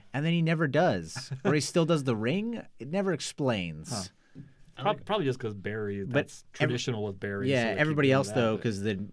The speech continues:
Speaker 1: new Wally West Kid Flash would also form from the Speed Force. Everybody else does Speed Force except Barry.
Speaker 2: <laughs> Barry's just stubborn.
Speaker 3: Does Wonder Woman, is, is it all glasses? Yeah, she's like, put them on, she's in a clothes. Because it just looks like she was just walking down the street and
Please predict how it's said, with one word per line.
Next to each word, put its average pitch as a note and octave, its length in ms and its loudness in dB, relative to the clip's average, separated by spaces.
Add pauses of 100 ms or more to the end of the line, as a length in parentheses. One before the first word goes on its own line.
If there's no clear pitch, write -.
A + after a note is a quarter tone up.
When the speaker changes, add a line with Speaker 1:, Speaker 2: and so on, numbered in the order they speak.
(120)
Speaker 1:
new B2+ 300 4
Wally A#2+ 280 6
West A#2+ 240 0
Kid C3 160 -2
Flash A2+ 360 0
would A2 160 -6
also G#2+ 360 -2
form A2+ 320 -2
from A2+ 160 -4
the A2 100 -2
Speed A#2 300 -2
Force. A2+ 680 -2 (500)
Everybody C#3 260 6
else C3 120 4
does B2 140 0
Speed A#2+ 200 0
Force F#2+ 260 -2
except F2 340 -6
Barry. E2+ 400 -2 (120)
Speaker 2:
<laughs> - 120 -12
Barry's G#2 320 -4
just - 160 -14
stubborn. - 400 -16 (160)
Speaker 3:
Does B2+ 420 -10 (500)
Wonder E3+ 280 -10
Woman, G#3 420 -14
is, C3 240 -10
is C#3 140 -10
it E3+ 120 -8
all C3 180 -8
glasses? C3 680 -10
Yeah, C#3 120 -10
she's D3+ 200 -10
like, C#3+ 140 -16
put D3+ 80 -14
them C#3+ 100 -8
on, C3 280 -8
she's A#2+ 180 -16
in B2+ 80 -12
a B2 60 -12
clothes. B2+ 420 -8
Because C3 180 -10
it D#3 60 -12
just F#3+ 180 -12
looks E3+ 200 -10
like D3 80 -10
she C3 120 -16
was B2+ 80 -14
just A#2+ 140 -16
walking A2+ 260 -12
down A2+ 140 -10
the A2 60 -16
street A2+ 340 -14
and G2+ 340 -16